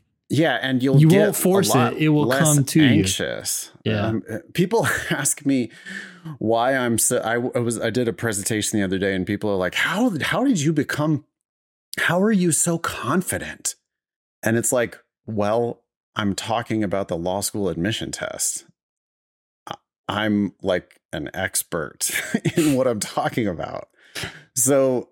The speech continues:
Speaker 1: of course I'm not nervous. I could talk to the fucking president of the, like, put me in front of Congress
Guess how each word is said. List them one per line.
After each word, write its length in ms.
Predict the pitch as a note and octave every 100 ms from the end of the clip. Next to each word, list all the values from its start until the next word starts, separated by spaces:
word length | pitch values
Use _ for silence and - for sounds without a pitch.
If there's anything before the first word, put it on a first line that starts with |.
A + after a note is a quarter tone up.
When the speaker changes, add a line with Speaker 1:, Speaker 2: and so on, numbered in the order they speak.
| -
Speaker 1:
of 160 | B2
course 340 | A#2+ E3 G#3 -
I'm 200 | A#2+ A2+
not 360 | G#2 G2+ -
nervous. 760 | G2 F#2 F2+ F2 G2+ B2+ - - _ _ _ _ -
I 100 | -
could 180 | G3 -
talk 300 | - D#3+ -
to 100 | D3+
the 120 | C3+
fucking 520 | - D#3 D3+ A#2+ G2+
president 680 | - - D3+ C#3+ D3+ C#3 C#3
of 160 | C3 A#2+
the, 220 | B2+ A#2+
like, 240 | C3 A#2
put 140 | - -
me 100 | G3+
in 120 | D#3
front 240 | D3 E3+
of 100 | D#3
Congress 760 | - C3 D#3+ D3+ D3+ D3+ -